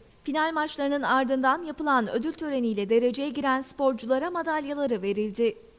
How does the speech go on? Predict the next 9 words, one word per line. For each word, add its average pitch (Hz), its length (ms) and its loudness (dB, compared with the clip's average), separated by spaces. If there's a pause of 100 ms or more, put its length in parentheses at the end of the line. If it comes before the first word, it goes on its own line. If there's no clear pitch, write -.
(240)
İl 285 140 -2
Müdürü 302 260 0
Ahmet 302 380 -2
İbanoğlu 269 500 0
tüm 330 200 -8
sporcuları 240 680 0
mücadelelerinden 247 1080 0
dolayı 285 360 -4
kutlarken 220 680 -2